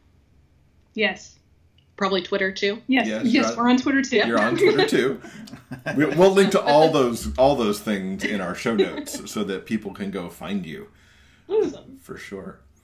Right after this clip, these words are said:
Speaker 3: Uh, well, thank you guys so much for hanging out with us for a, for a few minutes. We, we ho-, wish you the best of success, and again, we're, we're thrilled that's,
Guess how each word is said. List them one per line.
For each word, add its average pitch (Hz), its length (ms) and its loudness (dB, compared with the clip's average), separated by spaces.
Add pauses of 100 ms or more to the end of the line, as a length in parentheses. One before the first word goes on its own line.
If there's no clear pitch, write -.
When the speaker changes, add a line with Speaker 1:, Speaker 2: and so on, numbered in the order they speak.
(340)
Speaker 3:
Uh, 95 240 -8
well, 113 100 -8
thank 339 240 -4
you 349 80 -6
guys 160 480 -2
so 175 280 -4
much 156 300 -4
for - 100 -12
hanging 123 240 -8
out 123 160 -8
with 139 100 -8
us 117 100 -10
for 104 300 -10
a, - 140 -20
for 104 180 -10
a 104 40 -12
few 113 180 -6
minutes. 92 360 -6
We, 107 260 -6
we 110 180 -6
ho-, 120 140 -8
wish 131 260 -2
you 135 60 -2
the 120 100 -2
best 127 320 -2
of - 80 -6
success, 104 500 -6
and 107 100 -6
again, 107 260 -4
we're, 104 140 -6
we're 107 160 -8
thrilled 117 380 -6
that's, - 300 -12